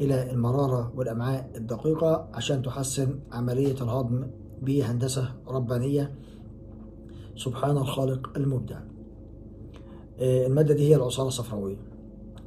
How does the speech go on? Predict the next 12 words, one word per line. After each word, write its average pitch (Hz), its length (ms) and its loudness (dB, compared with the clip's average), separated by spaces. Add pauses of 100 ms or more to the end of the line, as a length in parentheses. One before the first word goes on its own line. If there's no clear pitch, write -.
(180)
العصارة 120 340 0
الصفراوية 147 800 4
ينتجها 127 400 2
الكبد 117 360 -4 (640)
ويمررها 120 540 2
عبر 143 260 2
القنوات 127 720 0 (100)
الصفراوية 131 840 0 (440)
ليتم 127 340 4
تخزينها 120 500 2
في 120 100 -4
المرارة، 139 520 2